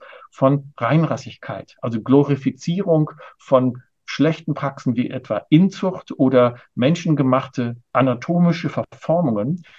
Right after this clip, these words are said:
die mit schweren Leiden, Schäden und Sinnesstörungen für die Hunde ein-, Hunde einhergehen. Ja, wir kennen heute weit über achtzig verschiedene schwere Krankheiten, Leiden und Sinnesstörungen bei Hunden,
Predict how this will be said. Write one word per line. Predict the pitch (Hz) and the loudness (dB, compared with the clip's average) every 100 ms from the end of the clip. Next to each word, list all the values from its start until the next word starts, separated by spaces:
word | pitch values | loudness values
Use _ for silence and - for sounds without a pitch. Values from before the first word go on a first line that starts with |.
| - - | -10 0
die | |
mit | 123 120 - | 2 2 -4
schweren | - - 143 185 175 160 | -12 0 2 4 2 0
Leiden, | 147 113 135 151 151 | 2 2 2 2 0
Schäden | 143 131 135 143 143 | 0 2 4 4 2
und | 139 117 | 0 0
Sinnesstörungen | 151 165 143 - 117 127 131 131 | 2 2 2 -2 0 2 2 0
für | 127 | 0
die | 123 | 2
Hunde | 135 131 110 | 4 4 2
ein-, | 101 - - | -4 -16 4
Hunde | 156 147 110 104 _ _ - | 6 6 4 0 _ _ -10
einhergehen. | 110 - - - _ _ _ _ _ | -8 -6 -10 -12 _ _ _ _ _
Ja, | 120 | -2
wir | |
kennen | 120 165 151 | 2 4 4
heute | 156 139 | 4 2
weit | 123 190 151 | 2 2 2
über | 143 143 | 2 0
achtzig | - 185 - - 196 - | -2 -6 -8 -4 -4 -2
verschiedene | 139 - 160 156 139 | -4 -2 0 4 4
schwere | 131 - 131 147 | 2 2 2 2
Krankheiten, | 147 - 151 156 147 139 117 | -2 0 -2 0 0 0 -2
Leiden | 113 127 143 139 | 0 0 2 0
und | 127 | -2
Sinnesstörungen | 107 143 170 - 131 120 117 | 0 0 0 -4 -4 0 2
bei | 120 | 0
Hunden, | 117 139 151 180 | 6 6 6 4